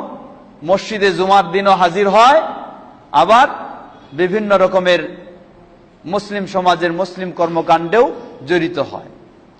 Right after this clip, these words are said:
অথচ তিনি বিশ্বাসগতভাবে তিনি হচ্ছেন একজন কমিউনিস্ট। যদি কমিউনিস্ট হয়ে থাকে কেউ, মানে নাস্তিক, সে আল্লাহকে বিশ্বাস করে না। কমিউনিস্ট মানেই হলো তারা আল্লাহ বলতে কিছু স্বীকার করে না,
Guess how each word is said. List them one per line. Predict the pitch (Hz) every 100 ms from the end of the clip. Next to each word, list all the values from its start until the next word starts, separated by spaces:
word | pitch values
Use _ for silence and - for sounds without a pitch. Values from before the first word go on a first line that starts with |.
| _ -
অথচ | 196 320 330 330
তিনি | 285 277 311 - - - - - -
বিশ্বাসগতভাবে | 143 214 - 262 302 294 285 277 233 247 262
তিনি | 254 233
হচ্ছেন | 220 226 240 220
একজন | 196 190 226
কমিউনিস্ট। | 214 202 180 135 - - - - - - _ _ _ _ _ -
যদি | 170 254 330
কমিউনিস্ট | 294 277 311 359 330
হয়ে | 277 285
থাকে | 254 226 220
কেউ, | 220 214 147 - - -
মানে | 185 247
নাস্তিক, | 277 294 - 285 220 - - - -
সে | - 247
আল্লাহকে | 233 262 339 339
বিশ্বাস | 277 254 - 247 -
করে | 226 185
না। | 147 95 - - - - - _ _ _ -
কমিউনিস্ট | 165 175 202 202 180
মানেই | 185 214 262
হলো | 254 277 285
তারা | 214 240 302 370 - - - - -
আল্লাহ | 175 247 330
বলতে | 311 269 269
কিছু | 269 214
স্বীকার | 220 220 208 190
করে | 180 160
না, | 135